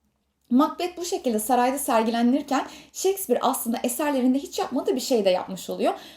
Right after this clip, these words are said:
Malum James bir, e, aynı zamanda İskoçya kralı ve elbette ki James'in de bazı, Kral James'in de bazı, e, düşkün olduğu taraflar var. Mesela Shakespeare eserlerinde daha çok insanları konu alırken hani doğa olaylarını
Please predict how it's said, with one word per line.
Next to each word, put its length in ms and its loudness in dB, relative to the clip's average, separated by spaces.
Malum 440 4
James 360 2
bir, 180 -2
e, 360 0
aynı 220 4
zamanda 300 0
İskoçya 500 -4
kralı 360 2
ve 300 6
elbette 520 2
ki 160 0
James'in 500 4
de 140 6
bazı, 480 4
Kral 260 4
James'in 400 -2
de 100 0
bazı, 380 2
e, 240 4
düşkün 300 0
olduğu 280 4
taraflar 540 -2
var. 140 -6
Mesela 360 0
Shakespeare 440 -6
eserlerinde 600 2
daha 160 2
çok 200 -8
insanları 580 2
konu 240 -4
alırken 400 -4
hani 200 0
doğa 280 6
olaylarını 520 2